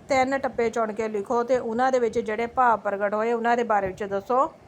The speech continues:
ਮਾਵਾਂ ਨੂੰ ਪੁੱਤ ਐ ਮੁੱਲਦੇ ਜਿਉਂ ਸੁੱਕੀਆਂ ਬੇਲਾਂ ਨੂੰ ਪਾਣੀ,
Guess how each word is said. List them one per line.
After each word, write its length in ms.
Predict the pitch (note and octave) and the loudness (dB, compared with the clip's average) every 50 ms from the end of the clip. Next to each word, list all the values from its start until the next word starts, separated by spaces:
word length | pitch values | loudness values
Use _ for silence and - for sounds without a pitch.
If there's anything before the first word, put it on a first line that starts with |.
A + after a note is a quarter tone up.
| - - - - - - - - - - - - - - A3+ | -20 -20 -20 -20 -20 -20 -20 -20 -20 -20 -20 -20 -12 -6 -4
ਮਾਵਾਂ 460 | A#3 A#3+ B3 B3+ C4 C#4 D4 D#4 D#4 | 0 2 4 2 4 2 2 0 0
ਨੂੰ 100 | D#4+ D#4 | -2 -4
ਪੁੱਤ 220 | D#4 D#4 D#4 D#4 D4 | -4 -4 -2 0 0
ਐ 240 | C4 B3 B3 B3 | 2 2 2 2
ਮੁੱਲਦੇ 440 | B3+ C4 B3+ B3+ B3+ A#3+ B3+ C4 C4+ B3 | 2 0 0 0 0 2 4 2 2 2
ਜਿਉਂ 220 | A#3 C4+ D4 D#4 | 2 0 0 0
ਸੁੱਕੀਆਂ 440 | D4 - B3 B3 - A#3+ B3+ B3+ A#3+ | 0 -6 -8 -8 -6 -4 -2 0 0
ਬੇਲਾਂ 380 | A3 A#3 A3+ A#3 A3+ G#3+ G#3+ | 2 0 0 0 0 -2 -2
ਨੂੰ 160 | G#3+ G#3+ G3+ G3+ | -2 -4 -8 -6
ਪਾਣੀ, 400 | - A3+ G#3 G#3 G#3+ A#3 D4 | -4 -2 -2 -2 -2 -2 -6